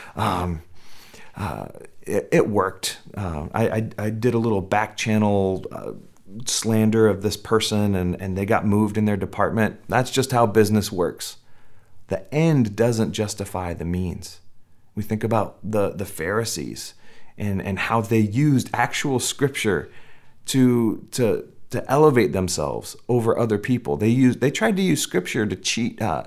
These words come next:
to cheat and to, to trip Jesus up. They, and they wanted, they actually wanted so many of the right things. They wanted God's kingdom to come. They wanted the Messiah to come.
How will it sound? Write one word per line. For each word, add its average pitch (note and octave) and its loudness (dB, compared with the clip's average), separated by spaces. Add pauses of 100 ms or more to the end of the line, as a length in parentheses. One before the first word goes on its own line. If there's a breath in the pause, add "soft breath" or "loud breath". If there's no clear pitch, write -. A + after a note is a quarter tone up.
(100)
to - -8
cheat G#3 -2
and G#2 -4
to, F#2+ 2
to - -10
trip - 0
Jesus D3+ 0
up. - -10 (720 soft breath)
They, D3 4 (200 loud breath)
and D3 8
they D3 10
wanted, C#3 6
they E3+ 0
actually G#3+ 2
wanted F3 6
so - 0
many G3+ 6
of D#3+ 2
the E3+ 2
right E3+ 2
things. F#3+ 4
They F3 6
wanted G3 4
God's D#3 -2
kingdom F#3 4
to D3+ 0
come. E3 2
They D#3+ 6
wanted A#3 2
the E3+ 0
Messiah E3+ 2
to C#3+ 0
come. - 0